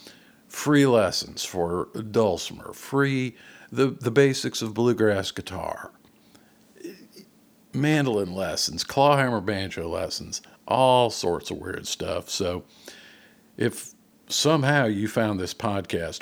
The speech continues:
but have not explored that den of chaos over at bradley laird dot com, I encourage you to do so. It's there, and, uh, have fun. Obviously, I also sell products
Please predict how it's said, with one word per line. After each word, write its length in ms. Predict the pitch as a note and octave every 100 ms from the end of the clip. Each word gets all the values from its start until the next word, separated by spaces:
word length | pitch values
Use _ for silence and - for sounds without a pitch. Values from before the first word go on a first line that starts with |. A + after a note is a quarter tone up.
| -
but 160 | F#2
have 240 | G#2+ G2+ F2
not 340 | G#2+ C#3+ -
explored 840 | B2 - - C3+ C#3 A2+ F2+ F2 - - - -
that 340 | F#2+ G2 F#2+
den 200 | G#2+ A2
of 180 | G#2+ -
chaos 760 | A#2+ G#2+ F2 F2+ - - - -
over 280 | G#2 F2+ F#2
at 160 | E2+ D2
bradley 420 | G2 G2+ G2 F2+
laird 340 | F#2+ F#2+ E2+
dot 240 | G2 E2 -
com, 320 | C3+ B2+ B2
I 160 | G#2
encourage 360 | G#2 - A#2 A2
you 80 | A#2
to 120 | A#2+
do 180 | D3+ E3
so. 300 | - E2+ E2
It's 180 | G#2+ F2+
there, 420 | F#2+ F#2 C#3 A3+ - - - -
and, 420 | - G2+ G#2 G2 F#2+
uh, 240 | F#2 F2 - _ -
have 260 | A2 G#2 -
fun. 360 | - D3 D#2+ - - - - -
Obviously, 720 | D3+ C#3 C3 G#2+ - C3 E3
I 180 | A#2+ G#2
also 500 | A2 A2+ - A2 G2
sell 340 | - A2 A2
products 720 | - A#2+ A2 F#2+ F#2+ - -